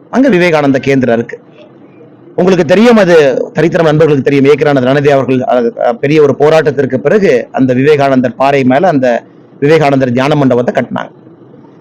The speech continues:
அதனால் இன்று நம்ம க-, குமரியில் இருக்கக்கூடிய கலெக்டர், அஹ், தேர்தல் அலுவலர், அவரு கூட ஒரு பதில் சொல்லியிருக்கிறாங்க.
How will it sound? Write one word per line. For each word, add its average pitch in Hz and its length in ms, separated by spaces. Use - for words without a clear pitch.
அதனால் 202 260
இன்று 196 200
நம்ம 180 180
க-, 156 300
குமரியில் 175 400
இருக்கக்கூடிய 151 480
கலெக்டர், 151 460
அஹ், 127 280
தேர்தல் 143 580
அலுவலர், 139 360
அவரு 123 200
கூட 143 340
ஒரு 120 140
பதில் 135 320
சொல்லியிருக்கிறாங்க. 123 600